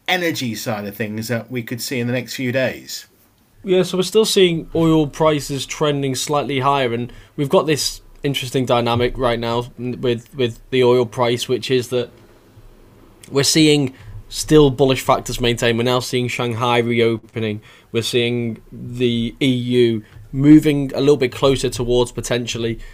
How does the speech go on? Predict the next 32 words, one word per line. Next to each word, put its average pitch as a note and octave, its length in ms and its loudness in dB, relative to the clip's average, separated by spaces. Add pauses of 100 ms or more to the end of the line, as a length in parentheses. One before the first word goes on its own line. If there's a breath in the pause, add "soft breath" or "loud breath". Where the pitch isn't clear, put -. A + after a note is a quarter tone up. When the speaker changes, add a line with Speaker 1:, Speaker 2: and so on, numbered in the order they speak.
(200 loud breath)
Speaker 2:
a A#2+ 60 0
deal, A#2+ 500 2 (240 soft breath)
uh, G#2+ 220 0
in A#2 180 -4
regards A2+ 480 0
to A2+ 460 -2
Russian A2+ 360 -2
imports, A2+ 800 -4 (160)
um, G#2+ 640 -4
uh, A2+ 120 0
whi-, A#2 180 -4
which A#2+ 280 -4 (200 loud breath)
could B2+ 180 -2
potentially A#2+ 720 -6 (100)
have A#2 220 0
a A2 80 2
bullish A2+ 420 -2
impact A2+ 400 -4
on A#2 80 -4
the A2 60 -4
price, C3 400 2
because B2 340 -2
obviously A2+ 360 -2
that A2+ 160 -2
creates A2+ 280 -4 (240 loud breath)
more A#2 240 2
demand A2 400 -4
for, G#2+ 400 -2 (300 loud breath)
uh, G2 200 -6
fewer, G#2+ 520 -2 (360 loud breath)
uh, G#2 160 -2
sources G2+ 640 -2